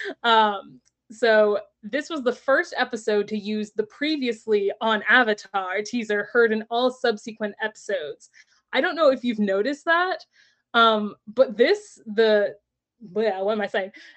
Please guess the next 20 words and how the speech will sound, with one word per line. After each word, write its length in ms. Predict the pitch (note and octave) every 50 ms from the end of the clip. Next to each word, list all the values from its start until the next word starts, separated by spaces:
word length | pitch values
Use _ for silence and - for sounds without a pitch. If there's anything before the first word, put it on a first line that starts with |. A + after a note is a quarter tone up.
| _
<laughs> 300 | - B3 - - _ _
The 180 | D4 C4+ B3+ C4
previously 600 | C4 - D#4 C#4 D4 D4 D#4 D#4+ C#4+ - D4+ C#4+
on 180 | C4 A#3+ A#3+ A#3
Avatar 680 | - G#3+ G#3+ G#3+ G#3+ A3+ G#3+ - G#3+ F#3+ F#3 F#3 F#3+ -
is, 240 | - A3 G#3+ G#3+ -
like, 180 | A#3 G#3+ G#3 G#3
when 200 | G3+ G#3+ G#3+ G#3+
they 140 | G#3 G#3 G#3
do 140 | G#3 G#3 G#3
the 100 | F#3+ F3+
recap 460 | F3+ G3 G3 G3+ - A3+ A3 A3 -
of 120 | A3 G#3+
the 60 | - F3
previous 420 | _ G#3+ G#3 G#3 G3 - A3 -
episodes. 680 | F3+ - - G#3+ - C4+ C4 C4+ C#4+ D4 C#4 - - _ _ - - - _ _ _ _
Um, 400 | A3 G#3+ G#3 G3+ F3 D#3+ C3+ - _ _ _ _ _
and 420 | C4 A#3 A#3 A3+ A3+ A3 G#3+ G#3 G#3 - _ _ _ _ _ -
for 120 | C4+ B3
me, 680 | A3+ A3+ A#3 C4 F4+ G#4 F#4 B3+ G#3+ G#3 G3+ G3+ G3+